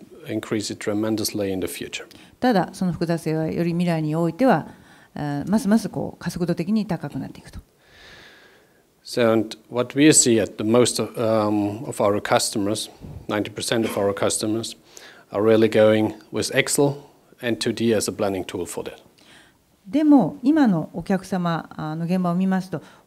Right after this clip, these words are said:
Speaker 2: もう九割方のお客様はやっぱりそれでもExcelとか二次元のレイア-、あの、配置図を使って計画をされてます。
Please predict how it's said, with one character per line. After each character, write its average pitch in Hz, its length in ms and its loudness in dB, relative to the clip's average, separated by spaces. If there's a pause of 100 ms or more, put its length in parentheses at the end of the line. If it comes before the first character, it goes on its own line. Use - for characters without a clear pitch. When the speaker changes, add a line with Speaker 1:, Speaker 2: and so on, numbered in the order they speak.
Speaker 2:
も 185 180 0
う - 120 -12
九 285 140 0
割 311 220 2
方 311 240 2
の 285 100 8
お 269 40 4
客 262 200 -2
様 196 220 4
は 185 120 4
や 165 60 0
っ 165 80 -6
ぱ 262 100 4
り 196 80 2
そ 254 140 0
れ 285 100 4
で 339 120 2
も 220 120 6
Excel 202 460 -2
と 208 140 0
か 156 200 -6 (220)
二 220 120 4
次 254 120 4
元 196 200 4
の 156 120 0
レ 165 80 2
イ 170 60 2
ア-、 165 180 0
あ 156 40 -2
の、 151 120 -2
配 202 180 2
置 208 160 -4
図 180 100 -4
を 170 60 0
使 294 220 -4
っ 294 40 -6
て 330 280 -2
計 185 240 0
画 151 220 -6
を 151 100 -6
さ 170 100 -6
れ 165 80 -4
て - 80 -12
ま 180 140 -12
す。 - 180 -20